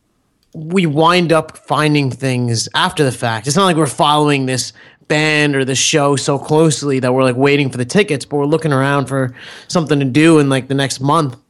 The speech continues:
And, like, uh, we see this event, you know, and, but it's, like, super expensive on StubHub, so we either don't go or, like, I guess we'd like to know when it would be cheaper.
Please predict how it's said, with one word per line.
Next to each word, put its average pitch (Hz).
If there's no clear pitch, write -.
And, 143
like, 131
uh, 135
we 185
see 208
this 170
event, 160
you 170
know, 165
and, 170
but 175
it's, 165
like, 170
super 190
expensive 160
on 143
StubHub, 135
so 131
we 165
either 156
don't 147
go 151
or, 135
like, 123
I 143
guess 139
we'd 135
like 127
to 131
know 127
when 127
it 123
would 117
be 117
cheaper. 127